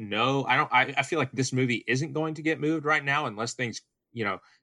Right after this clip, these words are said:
are exacerbated greatly in the next month or so, um, with the coronavirus, just because I think people are gonna go see this movie, right? Like, I think it, it, because it is, it, it, it is even more hotly anticipated than I think the James Bond movie,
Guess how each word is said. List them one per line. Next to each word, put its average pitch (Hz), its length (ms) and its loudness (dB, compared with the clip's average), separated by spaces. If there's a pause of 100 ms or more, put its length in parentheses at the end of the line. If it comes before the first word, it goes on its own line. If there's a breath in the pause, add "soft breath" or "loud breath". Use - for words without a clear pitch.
(500)
are 123 320 4
exacerbated 120 880 2
greatly 127 600 0
in 113 140 -4
the 110 80 -4
next 117 240 -2
month 117 220 -4
or 131 80 -2
so, 135 400 0 (300)
um, 101 280 0
with 113 200 0
the 127 80 -2
coronavirus, 127 800 0
just 151 220 -2
because 143 240 0
I 123 100 4
think 131 380 -2 (280)
people 127 280 -2
are 107 100 2
gonna 101 240 0
go 95 140 -2
see - 180 -4
this 98 240 -4
movie, 107 280 0
right? 110 200 4
Like, 110 160 0
I 107 60 -6
think 110 340 -6
it, 113 60 2
it, 104 380 -2
because 113 280 0
it 104 80 2
is, 123 260 0 (460 soft breath)
it, - 240 -10
it, 131 380 4
it 165 320 4
is 170 180 6
even 143 220 2
more 131 180 4
hotly 120 300 2
anticipated 101 480 -2
than 98 100 -2
I 98 120 -4
think 104 320 -4
the 110 60 -2
James 98 300 -4
Bond 95 320 -2
movie, 95 380 -4